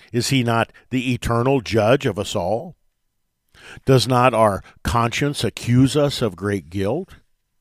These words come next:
If we but look back into our past, or only into the last year, must we not expect that when Jesus comes, he will come in wrath to punish us as we deserve?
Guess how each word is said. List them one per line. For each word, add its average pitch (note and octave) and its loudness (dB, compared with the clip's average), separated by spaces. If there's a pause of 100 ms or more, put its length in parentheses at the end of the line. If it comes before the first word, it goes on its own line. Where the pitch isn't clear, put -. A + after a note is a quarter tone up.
(760)
If C3+ -2
we D#3+ 6
but C3 2
look B2+ 0
back A#2+ 0
into A2 -8
our G#2+ -4
past, B2+ -4 (180)
or C3 6
only E3+ 4
into A2 -6
the A#2 -4
last A#2 0
year, C#3+ -6 (920)
must B2+ 2
we B2+ 4
not A2+ 0
expect - -6
that A2+ -2
when G#2 -6
Jesus G2 -4
comes, G#2+ -6 (280)
he B2+ 0
will A#2 2
come A#2 -2
in F#2+ -8
wrath G2 -2 (200)
to A#2+ 0
punish B2 0
us D#3+ -2
as G2+ -2
we G#2+ -2
deserve? G2 -8